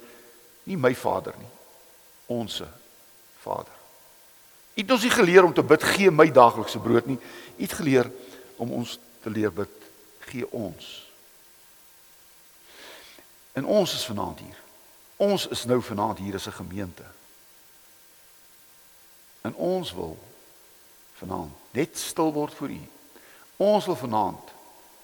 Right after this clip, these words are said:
soos 'n ou Maria van ouds, by U voete kom sit. En U het vir haar gesê, "Maria, jy het die beste deel gekies." Ons elkeen het vanaand iets anders gehad om te doen.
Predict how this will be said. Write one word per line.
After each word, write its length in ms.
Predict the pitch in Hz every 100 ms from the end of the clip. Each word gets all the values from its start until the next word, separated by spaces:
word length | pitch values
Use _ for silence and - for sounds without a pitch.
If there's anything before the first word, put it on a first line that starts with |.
| - - - -
soos 200 | - 120
'n 40 | 135
ou 120 | -
Maria 340 | 113 120 170
van 180 | - 160
ouds, 440 | 113 95 - - - - - - - -
by 120 | -
U 120 | 113 110
voete 240 | 143 127
kom 180 | - 101
sit. 200 | - - - - - - - - -
En 80 | 226
U 40 |
het 100 | 214
vir 100 | 220
haar 200 | 190 170
gesê, 320 | - 143 117 - - - - -
"Maria, 380 | 110 135 160
jy 140 | 151 113
het 100 | 117
die 80 | 107
beste 460 | 101 107 - 113
deel 240 | 95 95 87
gekies." 560 | - - - - - - - - - - - - - - - - - - - - - - - - - - - - - - - - - - - - - - - - -
Ons 140 | - 123
elkeen 320 | 185 175 156
het 120 | 131
vanaand 320 | - 113 117
iets 160 | - -
anders 260 | - 143 -
gehad 260 | 98 90
om 100 | -
te 120 | -
doen. 260 | 85 139